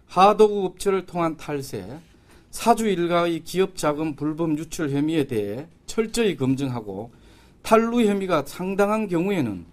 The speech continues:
금융거래 확인이나 거래처 동시조사 등을 통해 엄정하게 조사해 나갈 것입니다.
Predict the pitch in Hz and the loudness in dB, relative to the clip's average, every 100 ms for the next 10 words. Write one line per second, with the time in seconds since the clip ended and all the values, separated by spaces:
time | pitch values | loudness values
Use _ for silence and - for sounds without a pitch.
0 | _ - - - 143 160 175 156 156 151 | _ -20 -20 -4 0 2 2 2 0 2
1 | 147 147 147 107 110 113 - - 143 156 | 0 2 0 0 -4 -8 -8 0 2 2
2 | 156 151 127 123 123 131 123 127 143 139 | 0 -4 -2 -2 -4 -4 -4 -2 -2 -2
3 | 127 120 113 113 104 - - - - 214 | -4 -8 -6 -6 -10 -14 -20 -8 2 2
4 | 226 208 185 175 190 - 120 123 131 131 | 4 2 2 0 -2 -4 -8 -4 -2 -4
5 | 110 95 98 95 95 82 80 | -6 -8 -10 -10 -14 -14 -18